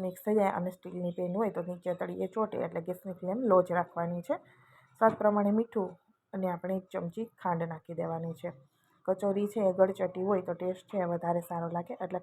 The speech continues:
ખાંડ અને મીઠું આપણે નાખ્યા પછી આપણે ફરી મિક્સ કરી અને આપણે એને કૂક કરવા દેવાના છે. તો ગેસની ફ્લેમ લો જ રાખવાની છે, મીડિયમ રાખવાની નથી, પણ હાઈ પણ રાખવાની, નહીંતર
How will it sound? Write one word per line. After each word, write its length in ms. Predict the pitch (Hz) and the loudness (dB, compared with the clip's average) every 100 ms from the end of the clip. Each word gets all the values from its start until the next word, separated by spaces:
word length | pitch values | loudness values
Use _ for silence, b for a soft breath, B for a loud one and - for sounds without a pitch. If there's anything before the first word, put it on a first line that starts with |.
| - | 0
ખાંડ 260 | 233 202 185 | 0 2 0
અને 80 | 180 | -2
મીઠું 260 | 175 - 180 | -4 -2 -2
આપણે 240 | 170 170 170 | 0 -2 -4
નાખ્યા 360 | 175 - 175 180 | -6 -6 -8 -4
પછી 280 | 196 180 175 | -6 -6 -10
આપણે 180 | 175 170 | -8 -2
ફરી 320 | 202 220 240 185 | 2 2 2 -2
મિક્સ 260 | 185 - - | -6 -6 0
કરી 240 | 185 233 b b b b b b _ | 2 2 b b b b b b _
અને 140 | 190 185 | -2 2
આપણે 240 | 175 175 175 | 2 2 0
એને 140 | 190 285 | 0 -4
કૂક 200 | - 190 - | -2 -4 -2
કરવા 260 | 170 165 165 165 | -2 -2 -2 -2
દેવાના 320 | 165 165 160 | -4 -8 -10
છે. 180 | 170 165 _ _ _ _ _ _ _ _ _ _ _ b b b - | -12 -14 _ _ _ _ _ _ _ _ _ _ _ b b b -4
તો 60 | 185 | 0
ગેસની 360 | 196 202 214 208 | 0 0 -4 -2
ફ્લેમ 200 | 202 196 | 0 2
લો 60 | 196 202 | 2 4
જ 60 | 196 | 6
રાખવાની 440 | 185 185 185 175 | 4 4 -2 -2
છે, 140 | 175 220 214 | -2 -2 0
મીડિયમ 300 | 185 180 180 180 | -4 -2 -4 0
રાખવાની 420 | 180 175 - 170 170 | 0 0 -4 -4 -4
નથી, 180 | 170 175 | -6 -8
પણ 120 | 170 165 | -8 -4
હાઈ 160 | 175 175 | -2 -4
પણ 220 | 170 160 | -8 -6
રાખવાની, 280 | 165 - 165 | -8 -8 -10
નહીંતર 220 | 170 175 | -8 -8